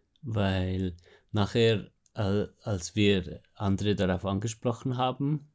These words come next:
dass das ja voll krass ist, wie zeitintensiv und energieintensiv das ist,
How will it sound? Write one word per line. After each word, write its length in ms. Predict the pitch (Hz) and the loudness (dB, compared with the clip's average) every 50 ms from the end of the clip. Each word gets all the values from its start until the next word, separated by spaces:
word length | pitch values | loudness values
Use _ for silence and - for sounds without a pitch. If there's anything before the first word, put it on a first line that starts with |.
| _ - | _ -14
dass 260 | - 101 - - - - | -12 -10 -10 -10 -10 -10
das 120 | 95 - | -8 -8
ja 80 | - 92 | -8 -6
voll 180 | - 110 95 - | -4 -4 -4 -4
krass 340 | - - 110 107 - - - | -6 -6 -6 -6 -6 -6 -6
ist, 280 | 156 156 - - - - | -6 -6 -6 -8 -10 -10
wie 240 | 110 107 110 131 131 - _ _ _ _ _ _ _ | -8 -8 -8 -8 -10 -12 _ _ _ _ _ _ _
zeitintensiv 1080 | - - 113 107 113 113 - 127 135 139 - 135 127 135 - 156 180 190 - - - _ | -6 -4 -2 -2 -2 -4 -4 -4 -4 -4 -4 -6 -6 -4 -2 0 0 -2 -2 -6 -14 _
und 220 | - - 104 107 107 | -10 -10 -8 -4 -2
energieintensiv 920 | 110 107 110 110 113 - 123 123 120 123 - 123 120 123 135 135 135 - | 0 0 0 -2 -2 -4 -4 -4 -4 -6 -6 -8 -6 -6 -8 -8 -8 -8
das 240 | - 131 131 - 156 | -8 -8 -6 -4 -4
ist, 220 | 156 151 - | -4 -6 -8